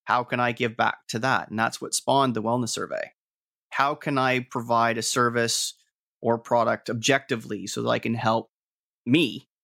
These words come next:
effectively on the shop floor? Well, there come, it's threefold.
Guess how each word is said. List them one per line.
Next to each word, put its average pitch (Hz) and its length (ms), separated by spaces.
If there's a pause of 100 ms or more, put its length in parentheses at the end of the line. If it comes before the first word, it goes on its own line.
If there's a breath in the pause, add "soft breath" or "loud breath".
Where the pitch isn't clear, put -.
(120)
effectively - 720 (140)
on 117 160
the 117 80
shop - 320
floor? 151 420 (560)
Well, 113 240
there 120 280 (180)
come, 123 240
it's 117 160
threefold. 139 640